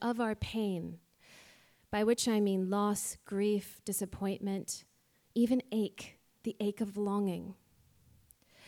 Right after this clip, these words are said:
By letting the gift, which is the love shared, the lessons learned, the perceptions altered, letting that gift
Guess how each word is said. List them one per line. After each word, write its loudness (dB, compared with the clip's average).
By 6
letting 8
the 6
gift, 0
which 0
is 2
the 0
love 4
shared, 2
the 4
lessons 4
learned, 4
the -2
perceptions 2
altered, -2
letting 8
that 0
gift -4